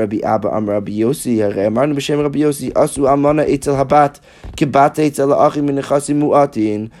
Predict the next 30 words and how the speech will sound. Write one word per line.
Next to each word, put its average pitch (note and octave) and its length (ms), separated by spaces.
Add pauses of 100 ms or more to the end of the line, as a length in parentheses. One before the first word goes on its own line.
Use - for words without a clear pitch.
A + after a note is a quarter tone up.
(100)
שהם, A#2 460 (200)
הם, A2 160 (100)
הם, G#2 180
הם A2 380
עשו F3+ 480 (560)
אלמנה A#2+ 580 (140)
אצל C#3+ 220
הבת, F#3 480 (100)
כמו F3+ 400
בת F3+ 320
אצל E3 280
האחים D#3+ 340
מנכסים D3+ 560
מועטין. G#2+ 520
מה C#3 140
הכוונה? F#2 480
כפי - 160
שאנחנו A#2 340 (380)
נראה B2 160
עוד B2 140
שנייה, F3+ 260
יש F3 240
איזשהו B2 380
סידור, B2 440 (260)
שאם F3+ 320
יש D#3 180
בנ-, A#2 240
בנות E3 480
ובנים, B2+ 480 (440)
שיורשים A#2 800